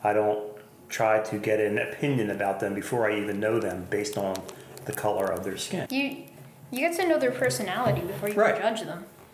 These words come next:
Speaker 1: Right. So that's not, like, what you're saying, I get that, and I think you're right on with that. I mean, we should not look at each other and say, "Oh, that person is an Asian," or "That person is black," or "That person is darker in color than I am," and make it a,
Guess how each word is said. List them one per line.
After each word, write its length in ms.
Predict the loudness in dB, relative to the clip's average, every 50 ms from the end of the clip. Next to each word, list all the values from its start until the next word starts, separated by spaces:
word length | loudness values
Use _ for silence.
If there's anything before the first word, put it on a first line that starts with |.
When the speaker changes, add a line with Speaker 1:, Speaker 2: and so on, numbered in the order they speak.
| -20 -20 -14 -8 -6
Speaker 1:
Right. 240 | -4 -4 -4 -6 -8 -12 -18 -20 -16 -4
So 180 | 0 2 4 6
that's 260 | 6 4 4 2 2
not, 380 | 4 4 6 6 4 2 0 0
like, 180 | -2 0 2
what 140 | 2 2 2
you're 100 | 2 0
saying, 360 | 0 0 2 2 2 4 4 4
I 120 | 4 2
get 240 | 2 0 0 0 2
that, 200 | 2 2 2 2
and 240 | 0 -2 -2 -2 0 0
I 100 | 0 0
think 200 | 0 -2 -6 -4
you're 160 | -4 0 0
right 180 | 2 2 2 0
on 200 | 0 0 -2 -2
with 140 | -4 -2 -2
that. 260 | 0 0 0 -2 -4
I 40 | -6
mean, 280 | -6 -6 -8 -8 -10 -12 -16 -20 -10 -4
we 120 | -2 -2 -2
should 320 | 0 0 0 0 0 0
not 240 | 0 0 2 2 0
look 160 | -2 -2 -2
at 120 | -2 -2 -4
each 200 | -4 -6 -6 -4
other 320 | -4 -4 -6 -6 -10 -10 -14 -16 -20 -20 -20 -20 -20 -20 -20 -20 -14 -8
and 120 | -6 -6 -4
say, 240 | -2 -2 -2 -2 0
"Oh, 440 | 2 2 4 4 2 0 -2 -6 -10 -14 -18 -16 -6 -2
that 180 | -2 -2 0 0
person 500 | 0 0 0 -2 -4 -6 -6 -8 -8 -6
is 220 | -4 -4 -4 -6 -8 -10 -12 -14 -10 -6
an 120 | -6 -4 -4
Asian," 480 | -2 -2 0 0 0 0 -2 -4 -4 -6 -6 -6
or 60 | -6 -4
"That 220 | -2 -2 -2 -2 0
person 460 | 2 2 2 2 0 -2 -2 -2 -2 -2
is 300 | -2 -2 -2 -4 -8 -12 -14 -16 -18 -10 0
black," 480 | 2 4 4 4 4 2 0 -2 -4 -4
or 60 | -2
"That 260 | -2 -2 -2 -2 -2
person 520 | -2 -2 -2 -2 -4 -4 -4 -4 -4 -4 -4
is 440 | -4 -4 -4 -6 -8 -10 -12 -14 -16 -18 -20 -20 -20 -8 -2
darker 400 | 0 2 2 2 2 0 -2 -2
in 60 | -2
color 300 | 0 0 2 2 2 2
than 120 | 2 2 2
I 180 | 4 4 2
am," 240 | 2 0 -2 -4 -4
and 180 | -4 -4 -2 -2
make 180 | -4 -4 -4
it 80 | -4 -6
a, 120 | -8 -8